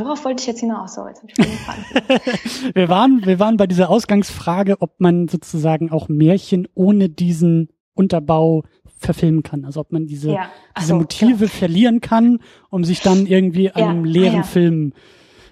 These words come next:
Speaker 2: äh,
Speaker 1: Genau,
Speaker 2: zu widmen.
Speaker 1: jetzt, jetzt weiß ich wieder, worauf ich hinaus wollte. Also, <laughs> ich glaube, dass das geht schon, aber es wird einem sehr schwer gemacht, weil ich glaube, selbst wenn man es wirklich eins zu eins umsetzt, dann hat, dann hat der Betrachter immer die Möglichkeit, es so zu interpretieren.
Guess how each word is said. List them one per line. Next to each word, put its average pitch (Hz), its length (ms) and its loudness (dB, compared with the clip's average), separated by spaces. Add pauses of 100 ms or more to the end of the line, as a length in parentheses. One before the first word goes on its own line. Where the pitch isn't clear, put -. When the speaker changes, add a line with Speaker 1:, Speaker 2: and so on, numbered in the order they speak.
(220)
Speaker 2:
äh, 156 360 -4 (200)
Speaker 1:
Genau, 233 280 2
Speaker 2:
zu 151 80 0
widmen. 151 360 -2
Speaker 1:
jetzt, 254 340 -2
jetzt 240 320 0
weiß 233 200 4
ich 226 60 -2
wieder, 220 180 2
worauf 214 260 0
ich - 60 -12
hinaus 208 380 -2
wollte. - 280 -8 (300)
Also, 214 200 2 (520)
<laughs> - 520 -10
ich - 140 -12
glaube, 233 500 2
dass 220 280 -6
das 208 320 -4
geht 220 280 -2
schon, 233 320 0 (800)
aber 226 280 2
es 226 160 -2
wird 233 160 0
einem 214 240 -2
sehr 214 160 4
schwer 214 320 2
gemacht, 202 360 -2
weil 185 200 -2 (120)
ich - 120 -10
glaube, 196 240 0
selbst 214 220 2
wenn 208 60 0
man 196 80 -2
es 196 100 -10
wirklich 214 360 -4
eins 285 300 -2
zu - 120 -2
eins 226 260 0
umsetzt, 214 560 2
dann 196 200 -2
hat, 220 280 -6
dann 190 220 -4
hat 226 140 -2
der 220 140 4
Betrachter - 420 -2
immer 226 180 4
die 202 120 0
Möglichkeit, 202 480 -2
es 180 120 -8
so 190 100 -4
zu - 140 -8
interpretieren. 180 760 -8